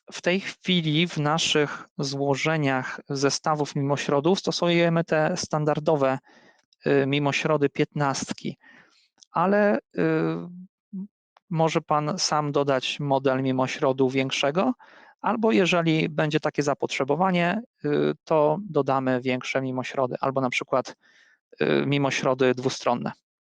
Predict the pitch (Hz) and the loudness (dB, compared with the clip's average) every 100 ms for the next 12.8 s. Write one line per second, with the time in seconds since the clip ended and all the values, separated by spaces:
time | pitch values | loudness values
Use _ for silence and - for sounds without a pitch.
0 | _ _ - 139 - 202 185 - 165 156 | _ _ -4 -4 -4 -4 -4 -2 -2 -2
1 | 151 175 165 147 156 143 - 160 - 165 | -2 0 0 0 0 -2 -2 -4 -2 -2
2 | 156 151 151 147 156 151 156 151 - 147 | 0 0 0 0 0 -2 -2 -2 0 0
3 | 139 139 - - 160 - - 160 147 156 | 0 0 -2 -2 -2 -2 0 2 2 0
4 | 147 - - 143 156 180 160 - - - | -2 -2 0 2 2 2 -2 -2 -12 -20
5 | - - _ - 147 143 139 143 139 - | -20 -20 _ -8 -4 -2 2 4 4 0
6 | - 143 151 147 147 156 - 151 151 160 | 0 2 4 2 0 -6 -2 2 2 0
7 | - 151 143 - _ - 147 139 151 135 | 0 2 2 0 _ -4 -2 0 2 0
8 | 135 135 - - 147 147 139 139 - - | 0 0 0 0 0 0 2 2 2 -2
9 | 143 143 139 139 139 131 131 135 135 - | -2 -2 -2 0 0 2 0 2 2 2
10 | 139 - 131 131 - - - 143 127 131 | -4 -4 -4 -4 -8 -8 0 2 2 0
11 | 123 - 127 127 131 - - 123 - _ | -2 -2 -2 0 -2 -2 -6 -8 -10 _
12 | _ _ _ _ _ _ _ - | _ _ _ _ _ _ _ 2